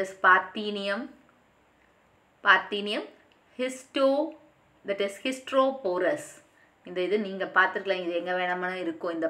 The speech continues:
plant. Next Prosopis julifera, juliflora. Prosopis julifloraன்றது வந்து ஒரு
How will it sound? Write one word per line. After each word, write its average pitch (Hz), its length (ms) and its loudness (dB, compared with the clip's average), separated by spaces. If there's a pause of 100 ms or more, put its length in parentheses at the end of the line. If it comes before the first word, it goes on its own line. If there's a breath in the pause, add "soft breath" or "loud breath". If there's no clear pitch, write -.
plant. 170 360 -2 (680 soft breath)
Next - 260 -6 (320)
Prosopis 302 800 4 (200)
julifera, 233 680 -2 (480)
juliflora. 170 840 -2 (800 soft breath)
Prosopis 311 680 4 (180)
julifloraன்றது 190 1080 -2
வந்து 156 160 -4 (120)
ஒரு 247 100 -2